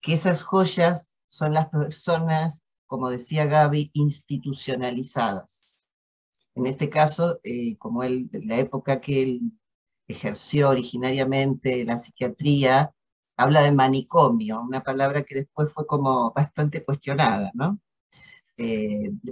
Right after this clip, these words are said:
y más a-, al avanzar en la lectura ya no habla de manicomio, sino que habla de hospital.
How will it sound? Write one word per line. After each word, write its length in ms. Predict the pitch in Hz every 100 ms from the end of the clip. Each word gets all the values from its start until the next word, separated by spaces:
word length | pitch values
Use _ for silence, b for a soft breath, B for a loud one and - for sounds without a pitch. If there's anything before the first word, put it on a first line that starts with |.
| -
y 120 | - 147
más 260 | 156 196
a-, 140 | 202 170
al 160 | 143 147
avanzar 520 | 143 151 147 185 180
en 120 | 180
la 100 | 175
lectura 520 | 170 170 - 185 185
ya 200 | 185 180
no 120 | 170
habla 240 | 180 202 214
de 80 | 196
manicomio, 540 | 185 180 - 196 190
sino 220 | 165 165
que 80 | 151
habla 180 | 160 151
de 80 | 151
hospital. 520 | 147 - - - -